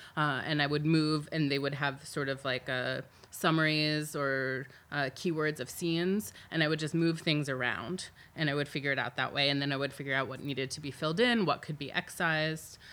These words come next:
Um, and I didn't actually find an ending until, um, actually, until I found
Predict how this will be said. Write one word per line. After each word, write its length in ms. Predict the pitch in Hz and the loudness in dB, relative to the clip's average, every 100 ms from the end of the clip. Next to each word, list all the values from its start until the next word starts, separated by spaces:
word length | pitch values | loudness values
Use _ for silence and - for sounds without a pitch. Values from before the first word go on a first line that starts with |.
| - - | -12 -2
Um, 420 | 156 139 139 131 - - | 0 0 -4 -8 -8 0
and 120 | 208 | 4
I 60 | 220 | 4
didn't 240 | 262 277 | 4 4
actually 400 | 226 226 - 214 | 4 2 2 0
find 340 | 196 196 196 196 | 2 2 4 2
an 160 | 180 - | 2 2
ending 720 | 208 277 165 143 170 220 233 - 202 | 2 4 2 0 -2 -4 -8 -10 0
until, 840 | 190 185 - 185 170 165 165 170 - - - - | 0 0 0 0 2 2 0 -4 -10 -20 -10 2
um, 380 | 156 143 139 - | 4 4 2 2
actually, 320 | 147 - 147 | 0 0 -4
until 380 | 160 156 156 147 | 0 0 2 0
I 120 | 139 | 0
found 440 | 147 143 147 147 | -2 -4 -4 -6